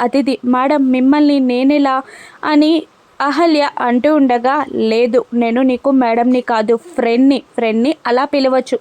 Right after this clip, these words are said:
నువ్వు నా ప్రాణాలని కాపాడావు, ఒక్కసారి పిలువు అతిథి" అని, అని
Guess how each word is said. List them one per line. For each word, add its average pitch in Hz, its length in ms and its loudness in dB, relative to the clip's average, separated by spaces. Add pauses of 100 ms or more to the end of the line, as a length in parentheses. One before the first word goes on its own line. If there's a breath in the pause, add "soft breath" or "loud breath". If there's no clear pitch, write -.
నువ్వు 226 200 -2
నా 220 160 -2
ప్రాణాలని 240 720 -2
కాపాడావు, 233 560 -2 (380 loud breath)
ఒక్కసారి 330 460 0
పిలువు 349 300 0
అతిథి" 320 420 0
అని, 330 220 2 (300)
అని 269 260 0